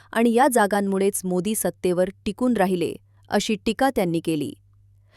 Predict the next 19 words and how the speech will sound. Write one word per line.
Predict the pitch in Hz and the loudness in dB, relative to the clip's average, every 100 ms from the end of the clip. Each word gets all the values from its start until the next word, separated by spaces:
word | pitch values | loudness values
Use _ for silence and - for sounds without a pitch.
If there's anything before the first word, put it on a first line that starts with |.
| - - | -20 -4
यावरून | 247 302 320 330 339 311 | 6 8 8 6 4 4
आता | 214 226 | 2 4
सत्ताधारी | 220 208 - - 226 214 214 | 2 0 2 2 2 2 0
पक्षाकडून | 185 - 196 190 196 208 214 | -2 -2 -2 0 0 2 0
त्यांच्यावर | 202 175 175 185 180 170 | 0 0 0 0 0 -2
टीका | 180 180 | -4 -2
होत | 175 170 170 | 0 0 -2
आहे, | 165 175 240 - _ - - - | -2 -2 -6 -12 _ -20 -10 4
तर | 277 | 4
विरोधी | 247 240 262 269 339 | 4 4 4 4 4
पक्षातील | 269 254 - 220 226 214 | 4 0 0 2 2 0
नेत्यांकडून | 185 180 190 208 214 240 208 165 - _ _ _ _ - | 0 0 0 -2 0 2 2 -2 -8 _ _ _ _ 4
करण्यात | 262 254 269 311 | 6 6 4 2
आलेल्या | - 208 202 202 208 | 0 2 4 2 0
आरोपांचे | 180 185 208 233 240 233 254 | 0 2 2 2 0 0 -2
समर्थन | - 190 190 - 247 | 0 0 -2 -2 -2
करण्यात | 247 190 175 170 | 0 0 0 -2
येत | 175 165 | -2 -2
आहेत. | 165 151 | -2 -4